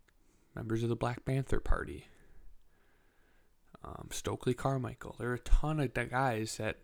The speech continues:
were in and out of this movement for, you know, Malcolm X was the face of the movement for fifteen years.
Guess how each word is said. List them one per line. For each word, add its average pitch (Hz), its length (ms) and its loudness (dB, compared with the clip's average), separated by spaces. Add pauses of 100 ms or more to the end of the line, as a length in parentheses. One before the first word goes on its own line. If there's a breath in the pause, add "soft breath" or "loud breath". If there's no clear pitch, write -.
(580)
were 110 300 2 (200)
in 131 140 2
and 131 140 2
out 117 200 0
of 110 120 -2
this 110 260 -2
movement 117 420 -2
for, 107 380 -4 (160)
you - 120 -10
know, 107 300 -8 (1000 soft breath)
Malcolm 143 280 4
X - 180 2
was 127 160 4
the 120 80 6
face 123 300 2
of 120 60 2
the 120 60 4
movement 120 340 0
for 120 180 0
fifteen 131 500 -2
years. 123 400 2